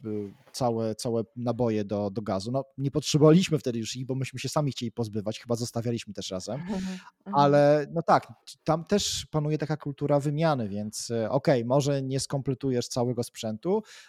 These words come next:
Speaker 1: ale pewnie kilka śledzi by się, by się znalazło, a też myślę, że nie było problemu dokupić je, e, kiedy by się okazało, że faktycznie sytuacja jest dosyć taka, e, taka graniczna. Dobrze, czy powiedzcie jeszcze taką rzecz. E,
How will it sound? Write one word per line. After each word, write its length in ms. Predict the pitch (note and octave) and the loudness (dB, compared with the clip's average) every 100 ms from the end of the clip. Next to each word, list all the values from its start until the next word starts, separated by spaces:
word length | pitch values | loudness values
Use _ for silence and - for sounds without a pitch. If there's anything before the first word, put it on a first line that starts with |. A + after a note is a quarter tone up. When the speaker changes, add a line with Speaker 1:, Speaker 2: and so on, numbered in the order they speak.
| - | -6
Speaker 1:
ale 180 | E3+ E3 | -4 -2
pewnie 500 | F#3 E3 E3+ E3 E3 | -4 -4 -4 -4 -6
kilka 360 | - E3 D#3+ | -8 -6 -4
śledzi 360 | - D3+ C#3+ C#3 | -2 -2 -2 -2
by 120 | C3 | -4
się, 280 | - C3 B2 | -2 0 0
by 100 | C3 | -2
się 140 | C#3 | -4
znalazło, 640 | B2 C3 A#2+ G#2+ C3+ F3+ - | -4 0 0 0 -2 -2 -4
a 80 | |
też 240 | - F#3 - | -2 -2 0
myślę, 220 | F3 E3 | -2 2
że 100 | E3 | 2
nie 140 | D3+ | 2
było 200 | C#3+ D3+ | 2 2
problemu 500 | C#3+ C#3+ C#3+ C#3+ C3+ | 2 -2 -2 -2 -2
dokupić 520 | C3 C3 C#3 - G#2 A#2 | -4 -2 -4 -4 -6 -2
je, 220 | B2 C#3+ - - _ _ | 0 0 -6 -20 _ _
e, 220 | A2+ A#2 A#2 | -6 -4 -4
kiedy 240 | C#3 B2 | -4 -4
by 100 | A#2 | -4
się 100 | B2+ | -6
okazało, 380 | B2 A#2+ A#2+ A#2+ | -4 -2 -2 -2
że 100 | B2 | -4
faktycznie 380 | A#2+ - A#2 A#2 | -10 -12 -12 -12
sytuacja 480 | - A#2 A2+ - | -8 -6 -4 -4
jest 140 | A2+ G#2+ | -6 -6
dosyć 280 | A#2 G#2+ - | -10 -10 -14
taka, 400 | - A#2 A2+ G#2+ | -8 -4 -4 -4
e, 100 | A#2 | -10
taka 220 | B2 A2 | -12 -16
graniczna. 480 | G#2 A2+ G#2 - - - - - - - | -6 -4 -4 -8 -14 -20 -20 -20 -20 0
Dobrze, 300 | B2+ D3+ - | 4 4 0
czy 100 | A#2+ | -4
powiedzcie 340 | F3+ G#3+ - | -2 -2 0
jeszcze 280 | F3+ - E3 | -2 -2 -4
taką 260 | D3 - B2+ | -6 -6 -6
rzecz. 380 | G2+ D#2+ - - | -8 -12 -14 -12
E, 240 | B2 B2 | -10 -8